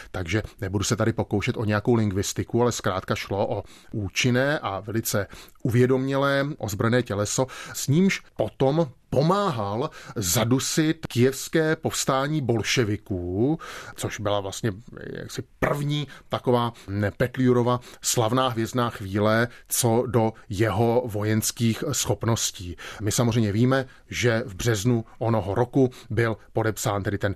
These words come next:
breslitevský mír, kterým si ta mladá bolševická moc kupovala pragmatický čas, tedy v naději, že nakonec, eh, světová proletářská revoluce ten východ zase, eh, stejně zvrátí. A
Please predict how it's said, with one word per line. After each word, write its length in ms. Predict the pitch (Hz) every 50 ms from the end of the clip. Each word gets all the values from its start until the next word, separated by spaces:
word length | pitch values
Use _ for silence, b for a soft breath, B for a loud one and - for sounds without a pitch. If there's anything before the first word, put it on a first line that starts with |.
| B B -
breslitevský 880 | - 120 113 - - - 123 117 - 107 - - - - 95 82 85 113
mír, 380 | 107 113 131 143 147 156 156 160 B B B B B -
kterým 440 | - - - 123 113 117 110 113
si 340 | 107 - - - 120 117 113 107 117 110 101 - - -
ta 220 | - 107 - -
mladá 440 | - 113 110 117 117 120 120 117 117
bolševická 800 | 113 113 117 107 - 127 107 113 110 - - - 98 92 92 -
moc 420 | 113 107 117 127 123 123 - - B B B B B -
kupovala 580 | - 127 120 - 131 117 117 113 113 113 113
pragmatický 880 | 110 - - 127 117 104 113 110 107 - 123 104 - - - - 90 - -
čas, 480 | - - 151 143 143 139 - - -
tedy 160 | - 104 95 95
v 80 | 90
naději, 400 | 110 123 131 127 127 120 120 123 123 B B B B
že 380 | 113 92 82 120 113 110 107 110
nakonec, 500 | 113 98 - - 110 104 107 104 - -
eh, 200 | 139 123 107 107
světová 460 | 101 - - 107 101 - 110 101 101 101
proletářská 680 | 104 101 101 95 95 98 98 - - 104 90 92 95 104
revoluce 600 | 101 110 117 120 131 127 120 113 - - 123 117 B B B B
ten 160 | - 107 110
východ 300 | 98 104 95 - 113 107
zase, 300 | 95 104 - - - 104 B B B B -
eh, 120 | 110 98
stejně 420 | - - - 110 104 98 98 90 -
zvrátí. 680 | 104 87 101 104 107 117 135 156 156 - - 165 165 160 B B B B
A 140 | 113 107